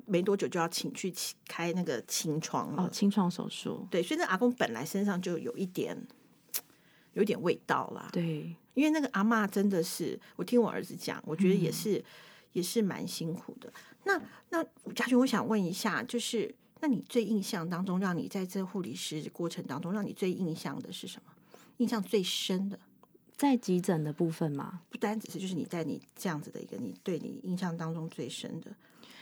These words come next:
Speaker 2: 我印象比较深刻的是，我觉得，呃，怎么讲？现在哦，其实天边孝子很多，因为，因为就是
Speaker 1: <laughs> 天边孝子。
Speaker 2: 对，因为就是生活的一个形态改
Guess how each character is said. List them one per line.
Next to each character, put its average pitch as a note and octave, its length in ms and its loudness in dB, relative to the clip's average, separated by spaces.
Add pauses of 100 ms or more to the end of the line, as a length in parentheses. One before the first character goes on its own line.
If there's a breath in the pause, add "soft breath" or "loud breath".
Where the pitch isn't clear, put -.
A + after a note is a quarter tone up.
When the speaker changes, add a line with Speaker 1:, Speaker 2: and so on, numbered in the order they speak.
(120 loud breath)
Speaker 2:
我 G3+ 180 4
印 C#4 160 8
象 B3 360 6
比 E3 80 0
较 F3 260 4
深 F#3 240 4
刻 F#3+ 180 6
的 D#3 140 4
是， D#3 340 -2
我 G#2 120 -2
觉 F3 160 2
得， F#3 360 4
呃， E3 320 -6 (560 loud breath)
怎 F#3+ 140 2
么 G#3 60 6
讲？ F#3 200 4
现 C4 220 6
在 C4 220 4
哦， D3 120 -2
其 - 140 -2
实 F3 340 2
天 B3 220 6
边 B3+ 160 6
孝 A#3 180 6
子 D3+ 140 -2
很 C#3+ 160 -4
多， - 260 -10 (120)
因 A#3+ 160 6
为， A#3+ 300 6
因 G3+ 120 4
为 G3 260 4 (240)
就 F3+ 200 0
是 E3 520 0 (100)
Speaker 1:
<laughs> - 140 -20
天 G#3+ 220 4 (160)
边 A#3 240 6
孝 F3 300 -2
子。 - 160 -10
Speaker 2:
对， G3+ 360 8
因 B3+ 140 8
为 C#4 140 8
就 A3+ 180 4
是 F#3 580 4 (640)
生 A3+ 300 4
活 F3 220 6
的 D#3 220 4
一 - 80 0
个 F3+ 100 4
形 E3 180 0
态 E3+ 160 2
改 - 160 -6